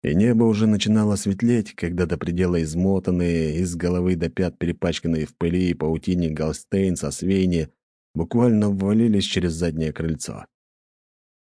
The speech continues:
В холле их уже поджидали Лажон с трассе,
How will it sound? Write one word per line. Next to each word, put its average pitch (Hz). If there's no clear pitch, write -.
В -
холле 127
их 110
уже 98
поджидали 90
Лажон 87
с -
трассе, 69